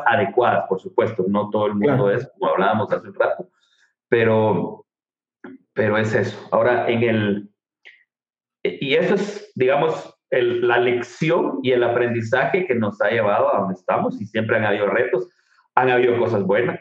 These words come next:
Speaker 1: han habido cosas malas, pero aquí seguimos. Han habido mucho más aciertos que desaciertos,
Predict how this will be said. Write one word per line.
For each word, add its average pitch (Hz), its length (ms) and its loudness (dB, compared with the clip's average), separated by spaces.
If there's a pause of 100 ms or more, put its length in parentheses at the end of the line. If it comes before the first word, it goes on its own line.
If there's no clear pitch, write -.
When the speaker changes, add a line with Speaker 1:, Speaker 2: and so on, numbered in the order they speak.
Speaker 1:
han 113 120 2
habido 107 300 0
cosas 95 300 -2
malas, 117 460 -2
pero 110 140 2
aquí 123 180 -4
seguimos. 120 560 -2 (260)
Han 131 120 2
habido 147 240 2
mucho 123 260 0
más 131 220 2
aciertos 131 640 -2
que 107 80 0
desaciertos, 107 720 -2